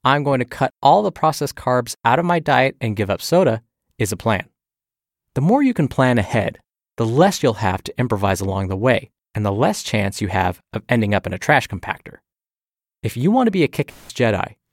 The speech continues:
you need to plan your workouts, like sets, reps,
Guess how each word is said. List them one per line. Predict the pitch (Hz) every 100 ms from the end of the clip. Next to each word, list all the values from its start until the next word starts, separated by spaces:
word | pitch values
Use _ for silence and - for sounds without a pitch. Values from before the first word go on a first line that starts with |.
| -
you | 120
need | 190 190
to | -
plan | - 143 151
your | 131
workouts, | 123 131 101 90 - - -
like | 90 -
sets, | - 139 - - - _
reps, | 117 139 - - -